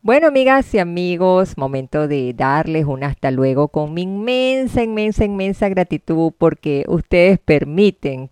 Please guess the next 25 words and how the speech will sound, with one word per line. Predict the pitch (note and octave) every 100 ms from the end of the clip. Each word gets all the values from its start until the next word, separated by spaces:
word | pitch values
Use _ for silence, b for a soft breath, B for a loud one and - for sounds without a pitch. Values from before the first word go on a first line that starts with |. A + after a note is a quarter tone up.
| _
que | D3 C#3 C#3+
sigamos | D3+ C3+ C#3+ F#3
conectados | F#3 F3+ - F3 F3 G3+ G#3+ -
con | E3+ D3+ C#3+ b b b
eso | - -
que | G#3 F3
edifica, | C#3 - F3+ E3+ - F3 D#3+
eso | C#3+ -
que | E3 D#3+
mejora | D3 C#3 C#3 D3+ D#3+
nuestra | D#3 D3 C#3+
convivencia | - C3 C3 B2+ D#3+ E3+ E3 F3+ E3+ -
y | D#3
que | - D3
nos | C#3 C#3 -
hace | C#3+ C#3+ -
a | E3+
nosotros | D#3 - D#3 - F#3 - b b b
ser | - C4+ A#3+ A3+ A3 _ _
ciudadanos | - - F#3+ E3+ D3+ D3+ D3 D#3 E3+ - - _ _ _
íntegros, | F3+ D#3+ - - - - - _ _
ser | _ - E3+ D#3+ E3 - _ _ _ _ -
líderes | F3 G3+ F3+ F#3 F3+
del | D#3
hogar | C#3+ D3 D#3